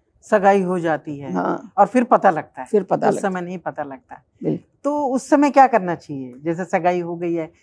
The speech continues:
Speaker 1: क्या उसे तोड़ देना चाहिए?
Speaker 2: कई बारों मैंने, मैंने देखा है कि, अ, शा-, म-, सगाई हो गई है।
Speaker 1: जी।
Speaker 2: सगाई होने का मतलब है, अ,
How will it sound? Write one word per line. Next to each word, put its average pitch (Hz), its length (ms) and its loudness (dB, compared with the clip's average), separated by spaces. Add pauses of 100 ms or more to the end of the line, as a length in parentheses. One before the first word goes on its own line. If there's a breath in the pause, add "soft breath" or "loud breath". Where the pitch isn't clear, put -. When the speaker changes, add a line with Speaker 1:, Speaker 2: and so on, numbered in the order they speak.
Speaker 1:
क्या 202 100 2
उसे 202 160 0
तोड़ 185 260 0
देना 226 260 0
चाहिए? 214 360 -8 (440 soft breath)
Speaker 2:
कई 269 180 4
बारों 233 340 2
मैंने, 240 260 0
मैंने 208 400 -2
देखा 208 320 -2
है 175 240 -2 (540)
कि, 240 280 0 (240)
अ, 175 360 2
शा-, 175 500 2
म-, 196 140 0
सगाई 220 440 4
हो 214 180 4
गई 160 200 4
है। 135 200 -2 (100)
Speaker 1:
जी। 147 460 -14 (240)
Speaker 2:
सगाई 226 560 2
होने 240 360 0
का 240 200 0
मतलब 208 440 0
है, 170 480 0
अ, 185 80 -12